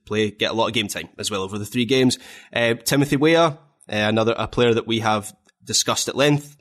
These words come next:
on the pod, what he offers to the, to the roster in terms of width and directness, and I like the balance that he provides on the right if Pulisic is on the left. Um,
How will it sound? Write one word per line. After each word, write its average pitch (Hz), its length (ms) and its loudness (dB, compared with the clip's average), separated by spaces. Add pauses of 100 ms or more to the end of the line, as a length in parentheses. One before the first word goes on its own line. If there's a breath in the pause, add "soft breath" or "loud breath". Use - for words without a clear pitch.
(120)
on 139 140 4
the 139 80 4
pod, 139 400 2
what - 180 -2
he 104 100 -4
offers 107 420 -2
to - 140 -6
the, 98 440 -6
to - 100 -12
the 101 80 -8
roster 101 380 -4
in 98 80 -8
terms 98 280 -8
of 95 140 -14
width 135 380 0
and 95 120 -6
directness, 113 640 0
and 98 140 -4
I 107 120 -2
like 101 200 -6
the 98 80 -12
balance 113 440 0
that - 80 -16
he 110 100 -6
provides 104 380 -4
on 101 60 -6
the 104 80 -4
right 139 220 2
if 90 220 -6
Pulisic 104 400 -4
is - 80 -8
on 101 100 -4
the 98 80 -6
left. 110 480 -2 (600 loud breath)
Um, 123 500 4